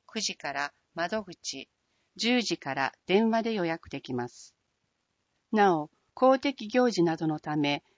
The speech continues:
使用できない日があります。中央公民館、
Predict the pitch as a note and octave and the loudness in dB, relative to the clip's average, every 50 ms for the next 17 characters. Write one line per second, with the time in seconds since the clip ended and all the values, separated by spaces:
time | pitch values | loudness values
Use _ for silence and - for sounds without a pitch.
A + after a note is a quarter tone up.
0 | _ - - - - G3+ A#3 A3+ A3+ A3+ A3+ G3 G#3+ G#3 - A3+ A3 G#3 F3+ E3 | _ -8 -6 -4 0 2 2 4 4 2 2 -2 -4 -2 2 2 4 4 4 2
1 | D3+ - - E3+ D#3+ D3+ C#3 - B2 B2+ A#2+ A#2+ - - - - - _ _ _ | -2 -6 -10 -8 -8 -8 -6 -6 -6 -6 -8 -8 -10 -14 -20 -20 -20 _ _ _
2 | _ _ _ _ _ _ _ _ _ _ _ _ _ _ _ - - A#3 A#3+ B3 | _ _ _ _ _ _ _ _ _ _ _ _ _ _ _ -4 0 2 2 4
3 | A#3+ B3 B3 A#3+ A3+ - - A3 A3 A3 G#3 G#3 F#3+ E3+ - - - C3+ B2+ A2+ | 4 2 2 0 -2 0 2 4 6 6 6 4 2 0 -2 -4 -4 -4 -4 -4